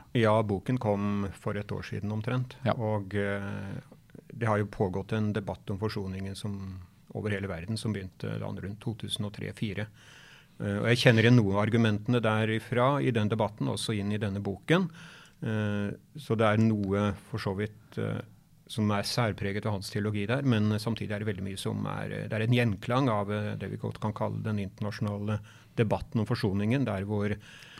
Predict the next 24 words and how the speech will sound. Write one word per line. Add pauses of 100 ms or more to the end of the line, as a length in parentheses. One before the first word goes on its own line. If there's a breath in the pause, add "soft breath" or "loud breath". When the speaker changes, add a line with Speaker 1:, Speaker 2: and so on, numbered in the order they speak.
(360 loud breath)
Speaker 1:
man
enten
søker
en
ny
tolkning
av
korset,
eller
som
Eikrem
da
sier
helt
eksplisitt,
at,
eh,
Jesu
kors
har
ingen
betydning
for
frelsen.